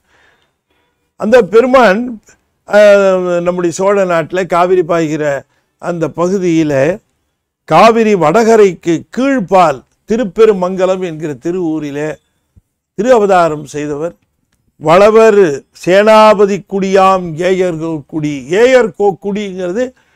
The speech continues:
அந்த சோழர்களுக்கு சேனாதிபதியாக இருக்கிற குடி. அதிலே, அஹ், திரு அவதாரம் செய்தவர் கலிக்காமர்,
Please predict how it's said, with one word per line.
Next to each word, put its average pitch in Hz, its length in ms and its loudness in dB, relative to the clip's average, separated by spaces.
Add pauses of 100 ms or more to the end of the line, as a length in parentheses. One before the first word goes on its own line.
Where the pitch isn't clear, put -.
(460)
அந்த 170 500 -6
சோழர்களுக்கு 220 840 -2 (120)
சேனாதிபதியாக 196 840 -4
இருக்கிற 151 340 -8
குடி. 131 300 -14 (720)
அதிலே, 240 760 4 (480)
அஹ், 202 300 -2
திரு 226 180 2
அவதாரம் 196 520 4
செய்தவர் 180 520 -2 (1080)
கலிக்காமர், 160 520 -10